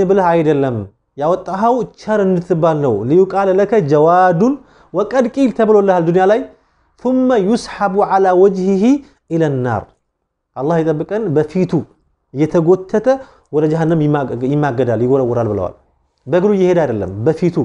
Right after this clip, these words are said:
አንዱ ይሄ ነው፣ እሳት የሚቀጣጠልበት። ሁለተኛ፣ ቁርአን መቅራት የሚችል ሰው። ቁርአን አላህ፣ እ፣ እውቀቱን ሰጥቶታል። ማሻአል፣ ድምፁ ያስረቀርቃል፣ ደስ ይላል፣ ያስለቅሳል።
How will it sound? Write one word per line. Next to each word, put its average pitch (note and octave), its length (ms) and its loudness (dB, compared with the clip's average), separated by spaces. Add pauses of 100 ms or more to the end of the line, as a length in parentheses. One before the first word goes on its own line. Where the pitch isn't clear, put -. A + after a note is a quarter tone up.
(1400)
አንዱ E3+ 220 -2
ይሄ D#3+ 160 2
ነው፣ G2 120 -8 (420)
እሳት E3+ 160 -2
የሚቀጣጠልበት። D#3+ 640 -2
ሁለተኛ፣ B3+ 460 0 (1500)
ቁርአን G#3+ 380 -2 (120)
መቅራት F3 320 0
የሚችል D#3 300 -2
ሰው። A2+ 180 -6 (1700)
ቁርአን F3+ 340 -2
አላህ፣ F#3 340 2 (220)
እ፣ D3 120 -4 (300)
እውቀቱን F3 380 0
ሰጥቶታል። E3+ 380 -2 (380)
ማሻአል፣ D#3 340 -2
ድምፁ F#3+ 260 0 (100)
ያስረቀርቃል፣ F3 680 0
ደስ D3+ 200 -4
ይላል፣ E3 220 0
ያስለቅሳል። D3 460 -4